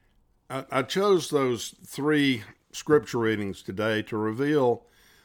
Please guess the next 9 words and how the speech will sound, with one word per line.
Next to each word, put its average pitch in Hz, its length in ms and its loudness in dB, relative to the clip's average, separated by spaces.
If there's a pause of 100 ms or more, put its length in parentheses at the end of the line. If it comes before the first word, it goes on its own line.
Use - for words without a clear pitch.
(160)
that 120 180 -2
the 101 100 -12
Father, 147 680 0 (120)
the 104 100 -10
Son, 135 580 -2
and 147 300 0
the 117 60 0
Holy 113 280 0
Spirit 92 640 -8